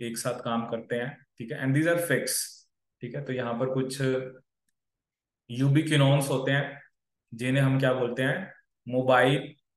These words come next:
इलेक्ट्रॉन कैरियर्स, ubiquinones, जो कि इलेक्ट्रॉन्स को एक कॉम्प्लेक्स से दूसरे कॉम्प्लेक्स के पास कैरी करते हैं, ubiquinone। So ubiquinones are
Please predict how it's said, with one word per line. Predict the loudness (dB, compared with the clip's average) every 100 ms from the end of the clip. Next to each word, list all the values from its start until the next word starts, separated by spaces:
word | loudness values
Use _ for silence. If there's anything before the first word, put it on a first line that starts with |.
| _ _ 0
इलेक्ट्रॉन | 2 2 0 2 4
कैरियर्स, | 2 0 -4 -6 -10 -14 _ -10
ubiquinones, | -6 -2 0 -2 -4 -8 -4 0 0 0 -6 -14 -20 _ _ _ _ _ _ _ _ _ _ _ _ _ _ _ _ -8
जो | -6
कि | -2
इलेक्ट्रॉन्स | -2 2 2 2 2 2 2
को | 0 0 0 0 -6 -16 _ 0
एक | 2 2
कॉम्प्लेक्स | 2 2 2 0 -2
से | -2
दूसरे | -2 -2 -4
कॉम्प्लेक्स | -2 -4 -4 -4 -4
के | -4
पास | 0 0 -2
कैरी | -4 -4 -6 -2 0 0
करते | -4 -8 -8
हैं, | -10 -12 _ _ -14
ubiquinone। | -8 -6 -6 -4 -4 -4 -6 -14 _ _ _ _ _ _ _ _ _ _ _ _ _ _ _ _ _ _ _ _ _ _ _ -14
So | -8 -6
ubiquinones | -2 -2 0 0 0 -2 -2
are | 0 -2 -4